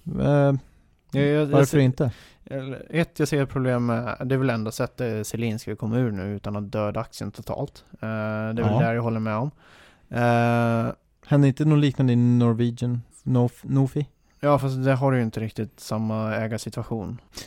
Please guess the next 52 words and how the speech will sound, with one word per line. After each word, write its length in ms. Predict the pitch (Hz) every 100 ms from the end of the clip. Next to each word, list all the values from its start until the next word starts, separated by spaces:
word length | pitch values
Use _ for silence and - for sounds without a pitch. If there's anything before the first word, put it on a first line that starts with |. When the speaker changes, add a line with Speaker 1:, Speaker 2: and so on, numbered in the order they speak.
| -
Speaker 1:
Nej, 120 | 160
jag 140 | 143
tänker 200 | 147 135
Speaker 2:
På 40 | 139
det 60 |
sättet. 80 | 135
Speaker 1:
allmänt 300 | 139 139 135
på 80 | -
att 160 | 123 -
de 120 | 123
här 140 | 123
låga 220 | 123 117 113
multiplarna 500 | 113 - 160 156 113
har 40 |
ju 40 | 104
tidigare 420 | - 127 107 110
lockat 320 | 107 101 101
till 380 | - 151 127 110 -
sig 520 | - 104 104 - -
intressenter. 600 | 123 113 117 - 147 - 160
Speaker 2:
Jo, 80 |
jo, 100 | 190
abso-, 380 | 120 131 - 135 -
absolut. 460 | 139 - 180 120 -
Men, 320 | 131 127 120 - - _ _ _ _
och, 160 | 135 127 -
om 120 | 131
man 140 | 131 131
tänker 320 | 151 135 131
på 260 | - 123 117
vad 260 | 123 123
det 60 | 120
är 40 |
för 120 | 117 123
värv 280 | 123 113
att 80 | 117
ta. 340 | - - - 139 _ _
Att 200 | - 123
ta 140 | - 151
Nordax 880 | 139 165 175 156 120 120 - -
och 120 | - 127
slå 140 | 123
in 160 | 120 113
i 80 |
Resurs, 580 | 110 117 - - 135 - -
det 140 | 127
är 140 | 131 131
i 40 |
princip 560 | - 113 - 160 127 -
att 100 | 110
ta 260 | 117 110
en, 180 | 107 107